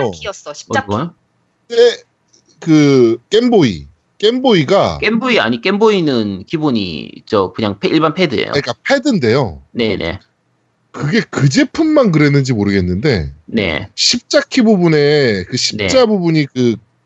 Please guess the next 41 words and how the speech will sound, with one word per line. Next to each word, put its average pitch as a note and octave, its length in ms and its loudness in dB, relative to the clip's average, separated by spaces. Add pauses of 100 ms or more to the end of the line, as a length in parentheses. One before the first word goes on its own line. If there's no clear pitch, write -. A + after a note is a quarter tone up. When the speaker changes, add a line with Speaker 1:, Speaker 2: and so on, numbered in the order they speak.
(140)
Speaker 3:
가운데가 E3 440 2
이렇게 B2+ 320 0
파여 D#4 300 0
있었어요, C3 400 0
동그랗게. C3 380 -2
Speaker 2:
맞아요. F#2+ 180 -2
네, G2 280 0 (100)
구멍이 A2 280 -2
Speaker 3:
그래가지고 F3+ 300 0
Speaker 2:
파여 D#3 100 0
Speaker 3:
거기다가 F#3 500 2 (340)
그 D#3+ 380 4 (140)
작대기를 B3 500 -2
꼽을 A#3+ 240 -4
수가 C#3+ 220 -2
있었어. F#2+ 420 -6
거기 A#2+ 240 4 (200)
작대기가 G3+ 340 0
들어 E3+ 240 4
있었어. C#3 320 -6
Speaker 1:
<laughs> - 840 -8
아, G#3+ 200 0
거기, A3 480 -8
아, F#3 240 -6
세-, D4+ 220 -18 (180)
사-, - 340 -14
팔 F#4+ 220 0
때 A#3+ 220 -4
아예, D#3+ 420 -4
살 C#4+ 220 -2
때 C#3 140 0
Speaker 3:
네, C3+ 80 2
Speaker 1:
아예 D3 260 0
Speaker 3:
네, F#2+ 40 -6
Speaker 1:
거기. - 160 -10
Speaker 3:
들어 C#3+ 200 0
있었어. A#3+ 140 4
Speaker 1:
어, C4+ 40 2
그러면 G#3 240 2
Speaker 2:
겜보이에? F#3+ 340 4
Speaker 1:
그거는 A3 240 -10